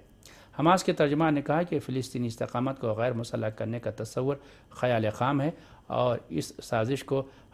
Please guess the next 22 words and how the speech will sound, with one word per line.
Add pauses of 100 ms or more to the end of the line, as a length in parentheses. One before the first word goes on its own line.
ہرگز
کامیاب (120)
نہیں
ہونے
دیں
گے۔ (320)
انہوں
نے
کہا
کہ
فلسطینی
استقامتی
تحریک
کے
پاس (360)
ہتھیاروں
کی
موجودگی (320)
غاصب
صہیونی
حکومت
کی